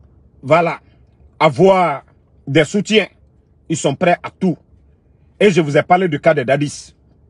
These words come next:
Dans leur plan, ça fait partie. On va gracier les Dadis pour que la forêt vienne les soutenir.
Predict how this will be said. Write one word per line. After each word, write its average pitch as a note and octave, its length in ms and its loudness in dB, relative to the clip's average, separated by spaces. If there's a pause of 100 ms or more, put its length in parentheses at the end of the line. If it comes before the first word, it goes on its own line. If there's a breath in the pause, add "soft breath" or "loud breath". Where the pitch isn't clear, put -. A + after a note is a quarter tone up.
(920 loud breath)
Dans E3+ 180 2
leur G#3+ 260 0
plan, F3+ 220 -2
ça D3+ 120 -4
fait F#3 140 0
partie. D#3+ 460 -10 (680)
On D#3+ 100 0
va F3 160 2
gracier D3+ 420 -2
les C#3+ 80 -2
Dadis C#3+ 400 -2 (240 soft breath)
pour F#3 140 -2
que D#3 260 0 (160)
la C3 100 0
forêt D#3 340 2 (360)
vienne D#3+ 260 0
les C#3 100 -6
soutenir. D3 460 -4